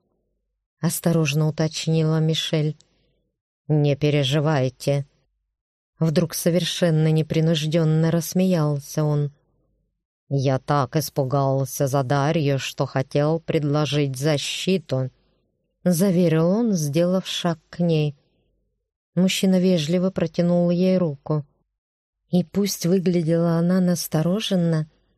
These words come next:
но всё же пожала его ладонь. Вот только не видела, как за её спиной засияла арка портала. «Берегись!» прокричала я, ринувшись к ней. Но ничего сделать не успела.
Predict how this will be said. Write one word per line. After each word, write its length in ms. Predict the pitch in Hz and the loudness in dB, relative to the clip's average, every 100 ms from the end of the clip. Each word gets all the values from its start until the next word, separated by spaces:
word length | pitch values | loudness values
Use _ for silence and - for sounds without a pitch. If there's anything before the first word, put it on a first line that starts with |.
| _ _ | _ _
но 260 | 170 190 190 | 2 4 2
всё 340 | - - 185 | 0 0 0
же 140 | 185 202 | 0 -2
пожала 500 | 208 202 233 226 160 | -2 -2 0 0 2
его 240 | 156 160 | 0 0
ладонь. 500 | 156 160 165 160 160 _ _ _ _ _ - | 0 0 0 0 -2 _ _ _ _ _ -4
Вот 160 | 214 | -2
только 340 | - 226 196 214 | 0 -2 0 0
не 200 | 214 226 | 0 0
видела, 420 | 226 156 156 156 | 0 0 0 0
как 220 | 170 160 | 0 -2
за 140 | 151 170 | 0 0
её 260 | 170 175 | 2 0
спиной 480 | 160 - 185 233 214 | -2 -2 0 0 0
засияла 1000 | 147 165 - 170 156 175 202 190 175 175 | 0 -2 0 -2 0 0 0 0 0 0
арка 260 | 180 - 190 | -2 -6 -6
портала. 760 | 208 202 - 226 196 151 151 - _ _ _ _ _ _ _ _ - | -6 -8 -8 -4 -2 -2 -4 -10 _ _ _ _ _ _ _ _ -4
«Берегись!» 880 | 220 254 254 247 254 262 196 - - _ _ _ _ _ - | 0 2 2 0 0 0 0 -4 -10 _ _ _ _ _ -6
прокричала 720 | 170 - 165 - - 160 156 | -4 -2 -4 -2 -2 0 2
я, 240 | 160 160 | 2 2
ринувшись 640 | 165 160 156 - - 156 | 2 2 0 -2 -6 -8
к 100 | - | -4
ней. 300 | 170 160 151 - _ _ _ _ _ _ _ - | 0 0 0 -4 _ _ _ _ _ _ _ -2
Но 160 | 190 | 2
ничего 480 | 208 208 - 220 233 | 2 0 0 0 0
сделать 580 | 208 175 208 208 208 - | -2 0 0 0 -4 -4
не 140 | 208 | -2
успела. 640 | 208 196 - 214 175 151 | -2 -4 -4 -2 0 0